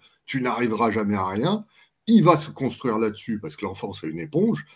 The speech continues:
et effectivement, sa vie, il va la rater, en quelque sorte. En tout cas, il va pas avoir d'estime de soi, il va passer à côté de plein de trucs. Eh ben, en,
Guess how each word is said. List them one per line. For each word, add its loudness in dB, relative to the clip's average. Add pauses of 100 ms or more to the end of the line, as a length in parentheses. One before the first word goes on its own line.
(200)
et -4
effectivement, -2
sa -4
vie, -2
il -4
va -2
la -2
rater, 0
en -4
quelque -8
sorte. -10
En -14
tout -4
cas, 4 (320)
il -12
va -8
pas -2
avoir 0
d'estime -4
de -6
soi, 2
il 0
va -6
passer -6
à -4
côté -6
de -10
plein -10
de -12
trucs. -20 (380)
Eh 0
ben, 4
en, -6